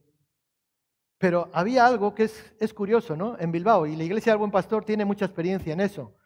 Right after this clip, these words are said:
el trasvase de miembros. "No, es que se me llena la iglesia". Un avivamiento.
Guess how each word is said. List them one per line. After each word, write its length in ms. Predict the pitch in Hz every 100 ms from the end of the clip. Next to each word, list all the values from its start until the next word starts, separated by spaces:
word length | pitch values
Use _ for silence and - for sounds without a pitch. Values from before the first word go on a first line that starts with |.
| _ _ _
el 140 | 160 165
trasvase 460 | 165 156 226 233
de 100 | 185
miembros. 720 | 175 190 170 127 120 - - _ _ _ _ _ _ -
"No, 140 | 254
es 80 | 254
que 120 | 240
se 120 | 240
me 120 | 208
llena 200 | 226 247
la 100 | 226
iglesia". 520 | 180 214 214 160 113 - _ _ _ _ _ _ _ _ _ _ _ _ _
Un 100 | 151
avivamiento. 1000 | 185 151 147 175 - 147 139 107 - _